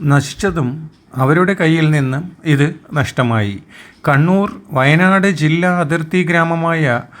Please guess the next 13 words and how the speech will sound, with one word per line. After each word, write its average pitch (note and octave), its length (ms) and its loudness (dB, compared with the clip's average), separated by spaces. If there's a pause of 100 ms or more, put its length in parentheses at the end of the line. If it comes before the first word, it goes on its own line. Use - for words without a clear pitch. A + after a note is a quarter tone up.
(160)
കൊട്ടിയൂരിലെ F#3 840 2 (400)
താമസക്കാരിൽ D#3 920 0 (100)
അധികവും D3+ 760 0 (220)
തിരുവിതാംകൂറിൽ F#3 920 2
നിന്നും D#3 460 0
കുടിയേറി F3+ 520 2
വന്നവരുടെ D#3 680 -2 (260)
പിൻതലമുറകളിൽപ്പെട്ടവരാണ്. D3 1800 2 (540)
വില്യം E3+ 800 2
ലോഗന്റെ D3 840 2 (400)
മലബാർ D#3 500 2
മാനുവലിൽ D#3+ 800 0
കൊട്ടിയൂരിനെക്കുറിച്ച് E3+ 1300 0